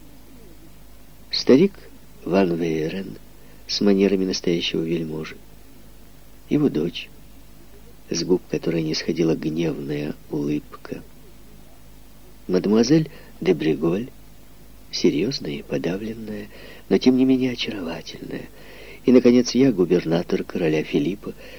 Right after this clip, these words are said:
наделённый обширными полномочиями, я, державший в своих руках честь и даже жизнь всех сидевших за столом и в то же время вынужденный соблюдать крайнюю осторожность в словах, чтобы не встретиться с саркастической улыбкой Донны Изабеллы,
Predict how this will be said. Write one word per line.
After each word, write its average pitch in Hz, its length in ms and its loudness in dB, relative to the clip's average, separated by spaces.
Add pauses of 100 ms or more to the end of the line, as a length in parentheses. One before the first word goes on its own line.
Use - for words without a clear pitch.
(140)
наделённый 139 500 6
обширными 123 520 4
полномочиями, 90 920 0 (340)
я, 147 160 10
державший 147 520 6
в 139 100 -8
своих 139 240 2
руках 127 340 0
честь - 460 0
и - 60 0
даже 98 240 2
жизнь 107 380 0 (300)
всех 143 280 2
сидевших 131 520 0
за 123 80 2
столом 127 460 2 (320)
и 101 60 2
в 95 80 -4
то 120 100 6
же 123 80 4
время 123 320 6
вынужденный 107 560 2
соблюдать 95 480 0
крайнюю 165 420 0
осторожность 151 600 -6
в - 100 -10
словах, 147 480 -4 (320)
чтобы 165 320 -2
не 156 120 -6
встретиться - 680 -8
с 104 60 -6
саркастической - 880 -2
улыбкой 143 460 2
Донны 98 400 2
Изабеллы, 139 500 -4